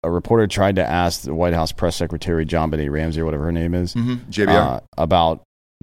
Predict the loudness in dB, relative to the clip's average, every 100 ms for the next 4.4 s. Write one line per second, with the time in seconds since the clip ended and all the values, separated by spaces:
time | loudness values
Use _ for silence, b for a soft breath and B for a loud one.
0 | -16 _ _ -6 0 2 2 4 4 4
1 | 2 2 0 2 0 0 2 2 2 0
2 | -2 0 2 2 0 -6 -10 -16 _ _
3 | _ -10 0 2 2 0 -2 0 2 2
4 | 2 2 0